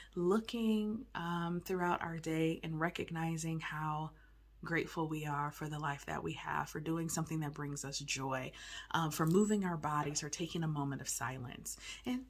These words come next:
that's what I did. And so I just want to encourage all of us today that, uh, there is so much loss, there is so much heartache, there's so much pain,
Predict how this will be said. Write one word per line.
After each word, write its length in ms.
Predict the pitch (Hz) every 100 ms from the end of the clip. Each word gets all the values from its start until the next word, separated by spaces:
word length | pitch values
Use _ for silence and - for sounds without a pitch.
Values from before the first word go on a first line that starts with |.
| - -
that's 280 | 185 180 -
what 100 | 226
I 120 | 226
did. 440 | 220 247 226 -
And 180 | - 208
so 120 | -
I 100 | 226
just 220 | 240 262 240
want 100 | 220
to 60 |
encourage 880 | 208 175 - 165 156 147 143 - - - - - -
all 280 | 160 151 156
of 140 | 151
us 160 | 151 -
today 540 | - 160 151 151 165 - - -
that, 360 | 156 156 156 - - - - - - - - -
uh, 200 | 185 175
there 260 | 170 190 196
is 100 | -
so 140 | 208
much 260 | 196 185 -
loss, 460 | 165 151 156 -
there 240 | - 170 165
is 80 |
so 220 | - - 165
much 220 | 160 -
heartache, 520 | - - 151 151 147
there's 200 | 160 160
so 100 | 196
much 240 | 190 180
pain, 500 | - - 190 190 190